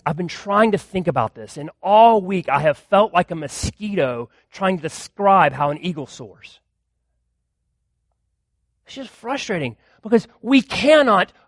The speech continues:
overstate the importance of what Paul is saying here. Did you notice that in verses three through fourteen, as Mel read, how many times you see the phrase "in Christ" or "through Christ" or "in him"?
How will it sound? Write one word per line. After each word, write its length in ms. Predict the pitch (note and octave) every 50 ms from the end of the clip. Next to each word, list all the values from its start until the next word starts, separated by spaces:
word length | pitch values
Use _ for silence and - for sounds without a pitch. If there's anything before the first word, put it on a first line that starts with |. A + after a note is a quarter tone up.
| _ -
overstate 840 | A#3 A#3+ G#3+ G#3+ G3 - - - - D4 D4 C#4+ A#3 F#3 F3 - _ _ _ _
the 220 | - E3+ A3 A#3
importance 760 | A3 G#3 G3+ - - - B3 D4+ D#4 C4+ G#3+ F#3 F#3 - - - _ _
of 200 | - - F3 F3
what 160 | G#3+ A3+ -
Paul 340 | - - A#3+ B3+ B3 A#3 A#3
is 160 | - F#3 G3
saying 360 | - - - D4+ C#4+ C#4 C4 A#3
here. 200 | G#3+ F3 E3 - - _ _
Did 160 | - G#3+ E3+
you 160 | B3+ D4 D#4
notice 400 | C#4+ C#4 C4+ C#4 C4 G3+ F3+ - -
that 160 | - A3+ G#3+
in 60 | G3
verses 360 | E3+ G#3+ A3+ - - F3+ -
three 280 | _ - A3+ C4 C#4+ C#4
through 380 | - C4+ B3+ B3 A#3 A3 A3 - _ _ _
fourteen, 420 | _ - A#3+ B3+ - - B3 A3+ G3+
as 120 | F3+ C#3+
Mel 240 | F#3 G#3+ A3 A3 G#3+
read, 340 | G3+ G3+ F#3 D#3+ B2+ B2 A#2 _ _ _
how 240 | _ - - B3 B3+
many 160 | C4+ C#4 C4+
times 340 | - - G#3+ B3 A#3+ A3 F#3
you 60 | E3
see 120 | - A3 A#3
the 80 | G#3
phrase 400 | G#3 - A3 G#3+ G3+ F#3+ E3 - - -
"in 220 | - B3 C4 C4
Christ" 400 | - - A3 G#3+ F3 D3+ C#3+ - D3
or 140 | F3 F3 E3+
"through 340 | - _ _ G#3 C4 C#4
Christ" 380 | C4 - G#3+ F#3+ E3+ E3 - -
or 120 | F#3+ F#3+
"in 260 | G3+ F#3+ G3+ A3+ A#3 G#3
him"? 280 | G3 G3+ D#3 B2 G#2+